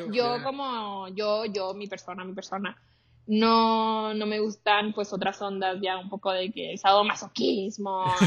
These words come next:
Speaker 2: y
Speaker 1: <laughs>
Speaker 2: todo eso, claro que no, todavía no he llegado a ese punto, ¿no? <laughs> ¿Sabes? Pero,
Speaker 1: <laughs>
Speaker 2: pero pues más con lo que es satisfacción personal, ya sea por,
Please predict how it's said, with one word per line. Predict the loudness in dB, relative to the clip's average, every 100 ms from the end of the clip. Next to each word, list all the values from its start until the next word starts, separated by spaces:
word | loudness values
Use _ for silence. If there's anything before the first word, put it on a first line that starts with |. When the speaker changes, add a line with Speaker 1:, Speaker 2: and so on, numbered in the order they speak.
| 8
Speaker 2:
y | 8 8 6
Speaker 1:
<laughs> | 6
Speaker 2:
todo | 4 4
eso, | 0 -4
claro | -6 -2 -2 -2
que | -4
no, | -8 -8 0
todavía | 4 6 8 8 8
no | 8 6
he | 6 4
llegado | 2 0 0 -2
a | -4
ese | -6
punto, | -8 -8 -8 -10
¿no? | -8
<laughs> |
¿Sabes? | -4 -2 -2 -4 -6 -4 -6 -4
Pero, | 0 2 6
Speaker 1:
<laughs> | 8 8 8 6 4 4 4 6 4 4 2 0 _ _ _ -2
Speaker 2:
pero | 0 0
pues | 0 -4 -4 -14 _ -10
más | -4 -4 -6
con | -10 -8 -8
lo | -4 -4 -4
que | -4
es | -4
satisfacción | -6 -6 -8 -6 -8 -4 -4 -4
personal, | -6 -6 -4 -2 -2 -4 -2
ya | -2
sea | -2 -2 -2
por, | 0 0